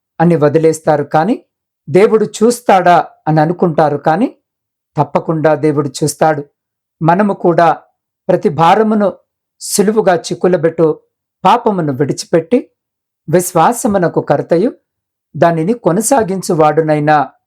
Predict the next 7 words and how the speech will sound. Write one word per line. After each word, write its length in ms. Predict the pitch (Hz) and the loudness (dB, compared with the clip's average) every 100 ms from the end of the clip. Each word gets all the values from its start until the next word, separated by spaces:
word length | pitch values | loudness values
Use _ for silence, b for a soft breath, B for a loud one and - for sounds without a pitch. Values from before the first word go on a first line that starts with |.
| _ _ _ 185 | _ _ _ 2
యేసు 320 | 202 247 220 | 2 2 0
వైపు 300 | 180 160 160 | 0 0 -4
చూచుచు 680 | - 151 139 147 - 302 - _ _ _ _ - | -4 -4 -4 -4 -2 -2 -4 _ _ _ _ -2
మన 180 | 170 175 | 0 2
ఎదుట 380 | 165 180 262 269 160 - _ | 0 0 0 0 -2 -4 _
ఉంచబడిన 680 | 143 156 214 269 170 165 156 | -4 -2 0 0 0 0 -2
పందెములో 600 | 139 151 147 165 160 240 | -2 -4 -2 0 0 0